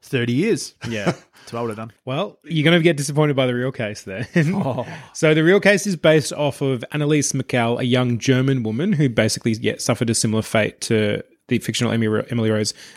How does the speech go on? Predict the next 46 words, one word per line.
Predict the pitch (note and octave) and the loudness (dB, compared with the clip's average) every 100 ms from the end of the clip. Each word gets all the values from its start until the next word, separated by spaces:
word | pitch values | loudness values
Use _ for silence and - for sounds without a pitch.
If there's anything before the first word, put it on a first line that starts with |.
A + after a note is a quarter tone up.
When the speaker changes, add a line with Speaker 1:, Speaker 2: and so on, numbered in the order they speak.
| - | -4
Speaker 2:
Uh, | A2 A2 | 0 2
this | C#3+ - | 2 2
was | |
back | B2 A#2 | 2 0
in | A2+ | 0
the | |
nineteen | G#2+ G#2+ G#2+ G#2+ G2+ | -2 -2 -4 -4 -6
seventies. | - A#2 G2+ G2 A#3+ - - | 0 0 0 -2 -4 -8 -10
Speaker 1:
Oh, | |
okay. | C3 - - | -16 -16 -6
Speaker 2:
And | C3+ A#2+ | -2 2
so | D3 C#3 C3+ C3+ C3 B2+ - | 4 6 6 4 4 0 -6
there's | C#3+ C3 A#2+ | -2 0 2
that | F3+ - | 2 4
case, | E3 | 2
and | C#3 | 4
there's | C3+ B2 | 2 0
a, | A2 - | -4 -2
there | C#3 | 0
was | C3+ C3+ | 2 2
a | |
book | B2+ B2+ | 2 -2
that | B2+ | -4
came | A#2+ A#2+ A2 | -2 -2 0
out | A2 | -2
about | G#2+ A2 G#2 | -2 -4 -2
it | G#2 A2 | -4 -6
that | F#2 | -6
Derrickson | A2 G#2 G#2+ - G#2 | -4 -4 -6 -8 -8
sort | - - | -10 -10
of | G2+ | -10
pulled | - G#2+ G2+ | -10 -10 -10
on, | G2 A#2 _ - - | -10 -14 _ -20 -6
which | D#3 D3+ | -2 0
was | C3+ | 0
written | B2+ E3+ F3+ E3+ | 2 2 2 2
basically | C#3 C3+ C#3 C#3 | 2 2 2 0
by | A#2 A#2+ A#2 | 2 2 2
an | A#2 A#2 | 0 -4
expert | A#2+ - C3+ A#2 - | -8 -4 -4 -4 -6
witness | A#2 G3+ F#3+ D#3 | 0 2 2 0
in | D3 | -2
the | C3+ | -2
case, | B2 A#2 - | -2 -2 -4
an | A#2+ | -6
anthropologist, | A#2 G#2+ - E3 C3+ A#2+ | -8 -6 0 0 0 -4